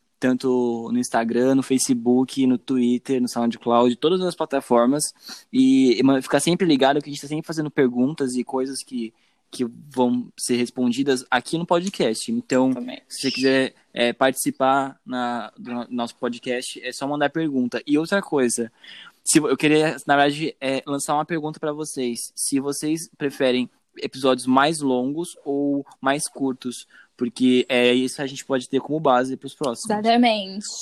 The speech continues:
Speaker 1: Então eu acho uma coisa legal pra gente saber a opinião de vocês, que a gente tá começando agora, né, nesse caminho
Speaker 2: Né, galera?
Speaker 1: gigante que é a nossa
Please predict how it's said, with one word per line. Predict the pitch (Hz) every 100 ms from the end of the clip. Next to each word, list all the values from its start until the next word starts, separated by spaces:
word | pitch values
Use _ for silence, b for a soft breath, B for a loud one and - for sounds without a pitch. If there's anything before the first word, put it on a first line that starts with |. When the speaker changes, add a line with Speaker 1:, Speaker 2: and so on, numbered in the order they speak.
| -
Speaker 1:
Então | 120
eu | 120
acho | 117 - 123 123 - - -
uma | 127
coisa | 127 120 123 120 120
legal | 127 123 117
pra | 117
gente | 113
saber | 120
a |
opinião | 113 123
de | 120
vocês, | 117 131 117
que | 120
a |
gente | -
tá |
começando | 131 147 151 - 147
agora, | 180 160 120 123 127
né, | 123 120
nesse | 120
caminho | - 139 127 127
Speaker 2:
Né, | 123
galera? | - 104 - 240 - -
Speaker 1:
gigante | 147 139 135 127 127 131
que | 127
é |
a |
nossa | 120 123 120